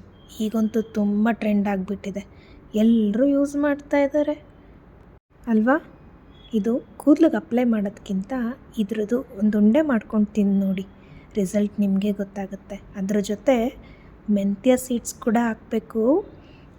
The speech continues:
ಕಹಿ ಏನಾಗೋದಿಲ್ಲ, ಒಂದು, ಒಂದು ತ್ರೀ ಸ್ಪೂನ್ಸ್ ಅಷ್ಟು ಹಾಕಿದ್ರೆ ಅದ್ರ ಜೊತೆ ಬೇರೆ ಎಲ್ಲ ಹಾಕೋದ್ರಿಂದ ಕಹಿ ಏನೂ ಬರೋದಿಲ್ಲ. ಮತ್ತು ಎಳ್ಳು, ಹಾಗೆ ಕೊಬ್ಬರಿ, ಇದನ್ನೆಲ್ಲ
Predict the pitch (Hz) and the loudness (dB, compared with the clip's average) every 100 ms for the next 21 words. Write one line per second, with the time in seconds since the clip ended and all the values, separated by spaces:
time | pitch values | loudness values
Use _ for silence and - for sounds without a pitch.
0 | - 294 - - 359 277 220 196 202 196 | 2 2 2 -4 0 0 0 -2 -6 -8
1 | 190 - 233 220 208 220 - - - - | -10 -8 -2 -2 -2 -6 -10 -20 -20 -6
2 | 233 220 226 - - - - - _ - | 0 2 2 -2 -20 -20 -20 -20 _ 0
3 | 320 285 294 294 - - - - - - | 4 6 6 2 -8 -18 -20 -20 -18 -6
4 | 262 254 254 - 233 - - - 226 214 | 2 4 2 0 -4 -4 -10 -4 -2 0
5 | 247 202 - 277 - - - - - - | -2 0 0 0 -2 -8 -18 -20 -18 -6
6 | 254 233 247 247 240 349 - 240 247 294 | -2 0 0 0 2 2 6 8 10 10
7 | 285 311 254 214 - 214 208 202 - - | 8 6 4 0 -4 -2 -2 -4 -6 -8
8 | - 240 247 214 208 240 226 202 196 202 | -6 0 2 4 4 4 2 -4 -4 -4
9 | 190 247 - - - - - - - - | -2 -2 -2 -8 -20 -20 -20 -20 -20 -6
10 | 254 247 415 - - - 208 220 214 202 | -4 -2 -2 -2 -4 4 6 6 6 4
11 | 349 - - - - - - 233 214 330 | 0 -4 -20 -20 -20 -10 0 2 2 0
12 | - 214 190 202 214 - - - - - | -2 -4 -2 -2 -4 -12 -20 -20 -14 -4
13 | 208 208 208 208 | 2 4 4 2